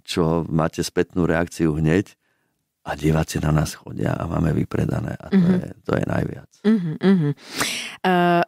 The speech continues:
Speaker 2: chcem sa ešte opýtať, eh, tú šesťdesiatku ste už oslavili? Bola taká veľká oslava, alebo ešte
Speaker 1: Áno,
Speaker 2: len
Speaker 1: tak
Speaker 2: bude?
Speaker 1: to bola, to prvá,
Speaker 2: <laughs>
Speaker 1: prvá oslava už bola.
Speaker 2: Aha.
Speaker 1: Eh,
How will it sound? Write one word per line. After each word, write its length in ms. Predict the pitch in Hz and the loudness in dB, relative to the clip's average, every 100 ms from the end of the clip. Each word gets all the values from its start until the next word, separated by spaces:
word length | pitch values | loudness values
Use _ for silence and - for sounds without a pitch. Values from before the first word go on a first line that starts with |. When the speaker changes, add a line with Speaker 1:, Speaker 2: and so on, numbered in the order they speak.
| - | -2
Speaker 2:
chcem 220 | - 202 | 0 0
sa 120 | 220 | 2
ešte 200 | 208 - | 0 2
opýtať, 380 | 160 156 185 147 | 2 2 2 0
eh, 180 | - 165 | 2 0
tú 140 | 156 190 | 2 2
šesťdesiatku 720 | 220 190 196 190 - 185 - | 2 2 2 0 2 0 0
ste 180 | - 185 | 2 2
už 160 | 175 | 2
oslavili? 560 | 160 156 202 233 277 269 | 0 -2 0 2 2 2
Bola 200 | 170 175 | 2 0
taká 200 | 202 214 | 0 0
veľká 320 | 180 160 240 | 0 0 0
oslava, 340 | 254 - 254 247 | 0 0 0 2
alebo 260 | 190 185 | 2 2
ešte 180 | 180 170 | 0 2
Speaker 1:
Áno, 80 | 190 | 2
Speaker 2:
len 100 | 175 | 2
Speaker 1:
tak 80 | 156 | 2
Speaker 2:
bude? 200 | 156 147 | 2 2
Speaker 1:
to 100 | - | 2
bola, 220 | 156 - - - | 2 2 -2 -6
to 100 | - 113 - | -2 -2 -2
prvá, 240 | 131 156 | -4 0
Speaker 2:
<laughs> 180 | 233 - | 0 0
Speaker 1:
prvá 220 | 294 127 120 | -2 0 -2
oslava 420 | 113 - 147 135 | 0 0 0 0
už 160 | 131 101 | 0 -2
bola. 360 | 78 71 62 76 | -2 -2 -4 -4
Speaker 2:
Aha. 280 | 208 196 170 180 - | -2 2 2 -2 -12
Speaker 1:
Eh, 540 | - 147 143 73 69 | -4 0 2 2 0